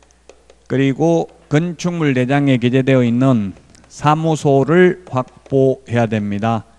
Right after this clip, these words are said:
그러고 나서 등록 신청을 합니다. 등록 신청은 등록관청에 합니다.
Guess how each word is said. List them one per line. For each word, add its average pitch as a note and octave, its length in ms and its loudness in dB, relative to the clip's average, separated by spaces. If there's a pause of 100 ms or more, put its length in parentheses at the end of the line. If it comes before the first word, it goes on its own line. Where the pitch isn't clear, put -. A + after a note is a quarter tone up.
(1700)
그러고 C#3 300 2
나서 C#3+ 720 0 (420)
등록 E3 840 -2
신청을 D#3+ 1040 -2
합니다. A2+ 760 -6 (2750)
등록 E3+ 440 0
신청은 D3 920 0 (640)
등록관청에 D#3 1400 0
합니다. A2+ 640 -4